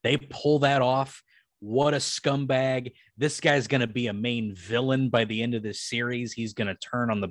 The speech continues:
good guys and, and go for power and, you know, just all this bad shit, right? Like, that's exactly where I thought that was gonna go. I thought Todoroki was gonna have to take out his dad because he gets aloof with power and he's on the villain side, all that j-,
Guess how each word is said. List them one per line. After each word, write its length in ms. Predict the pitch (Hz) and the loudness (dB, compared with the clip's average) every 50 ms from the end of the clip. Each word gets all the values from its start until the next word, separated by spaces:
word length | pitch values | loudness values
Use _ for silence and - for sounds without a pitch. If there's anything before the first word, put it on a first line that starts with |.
| - - | -6 -2
good 220 | 113 117 120 113 | 0 0 0 2
guys 480 | 117 120 113 113 113 113 110 107 98 98 | 4 4 4 4 4 4 2 2 0 -2
and, 180 | 95 90 87 - - - - - - 123 | -8 -10 -10 -14 -16 -20 -18 -14 -10 -6
and 160 | 104 98 95 | -6 -4 2
go 200 | - 123 123 139 | 6 8 8 8
for 180 | 135 - 131 - | 8 8 2 0
power 680 | - - - 123 120 117 117 117 120 120 117 117 113 107 | 2 -2 0 2 4 6 6 8 8 8 8 8 6 4
and, 140 | 98 95 95 | 2 2 -2
you 100 | 101 101 | -2 -2
know, 120 | 101 95 | -2 -2
just 220 | 92 101 95 - _ - | -4 -6 -8 -10 _ -2
all 260 | 110 127 147 160 156 | 2 4 6 6 6
this 160 | 147 143 117 101 | 6 4 2 2
bad 320 | 101 110 104 101 98 87 | 2 0 0 0 0 -2
shit, 260 | - - - 92 85 - | -4 -8 -8 -10 -10 -6
right? 220 | - 92 95 101 98 | -2 -2 -2 -2 -2
Like, 120 | 95 92 | -4 2
that's 260 | - 123 117 - - - _ - - - - - _ _ - | 2 2 2 2 -4 -14 _ -20 -20 -20 -20 -20 _ _ -2
exactly 720 | - 131 117 120 113 107 113 147 147 151 147 - 151 151 139 | -2 0 0 0 0 4 6 6 6 6 4 2 2 4 4
where 140 | 127 127 120 | 6 6 4
I 80 | 113 | 4
thought 260 | 110 - 131 117 - - | 2 2 0 0 0 0
that 140 | 110 107 | -2 -2
was 160 | 107 98 101 - | -2 -4 -6 -6
gonna 200 | - 95 92 90 | -6 -8 -8 -6
go. 220 | 85 95 95 98 | -6 -6 -4 -2
I 120 | 104 107 101 | 0 0 2
thought 240 | - - 101 98 - | 2 2 0 0 0
Todoroki 560 | - 131 135 135 135 127 123 117 110 - 110 | 2 4 6 6 8 6 6 4 2 0 -2
was 100 | 104 95 | -2 -2
gonna 120 | - 101 92 | -4 -6 -8
have 80 | 90 | -8
to 60 | - - - | -10 -12 -6
take 220 | - 127 131 127 | -4 -2 0 2
out 120 | 127 117 113 | 2 2 2
his 120 | 110 98 | 0 -2
dad 340 | 90 - 104 101 98 98 90 | -2 -2 -2 -2 -2 -2 -4
because 340 | - 80 - - - - - | -8 -14 -16 -18 -18 -14 -6
he 120 | - 135 127 | -2 -2 0
gets 440 | 110 123 113 110 - - - - - - - - - - - - - - - - | 2 0 0 0 -2 -4 -6 -6 -6 -8 -16 -20 -20 -20 -20 -20 -20 -20 -10 0
aloof 480 | - 120 110 113 123 143 151 143 - - | 2 4 6 8 10 10 10 8 8 4
with 180 | 135 117 - - | 2 2 2 2
power 500 | - - 131 123 123 123 123 120 120 113 | 2 4 6 6 8 8 8 8 6 4
and 100 | 104 98 | 2 0
he's 260 | 113 123 123 110 113 | -2 -2 -2 -2 -2
on 240 | 117 113 113 104 101 | -2 -2 -2 -4 -4
the 60 | 101 | -4
villain 320 | 104 107 104 104 104 104 98 | -4 -2 -2 -2 -2 -4 -4
side, 400 | - - 110 101 98 95 95 95 | -4 -2 -2 -2 0 -2 -2 -2
all 180 | 98 101 101 | -2 -2 -2
that 200 | 98 95 90 - | -2 -4 -6 -6
j-, 100 | - 101 | -10 -14